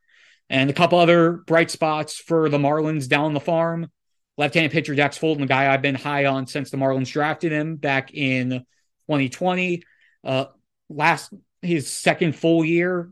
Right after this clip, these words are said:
after, removed from Tommy John surgery, which sidelined him senior year of high school, worked his way up to Double A.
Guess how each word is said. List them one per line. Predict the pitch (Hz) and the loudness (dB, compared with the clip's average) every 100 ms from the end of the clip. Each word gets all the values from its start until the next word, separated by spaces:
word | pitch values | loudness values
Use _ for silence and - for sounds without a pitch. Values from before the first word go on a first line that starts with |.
| _ | _
after, | 147 143 - 214 | -4 -4 -4 -4
removed | 156 156 160 147 | -2 0 0 -2
from | 160 147 | -4 -4
Tommy | 123 160 147 | -2 -2 0
John | 139 160 151 | 0 -2 -2
surgery, | 170 147 151 | -2 -2 -2
which | 143 | -6
sidelined | - 139 139 135 127 | -2 0 0 0 -2
him | 127 | -4
senior | - 151 135 | -6 -4 -2
year | 139 | -2
of | 127 | -2
high | 170 | -4
school, | 165 - 170 165 160 - - _ _ | -4 -2 -2 0 -2 -8 -20 _ _
worked | 156 156 | -2 0
his | 147 | 0
way | 151 156 | 0 0
up | |
to | 151 | 0
Double | 147 139 147 | 0 0 2
A. | 175 180 180 170 | 2 2 -2 -4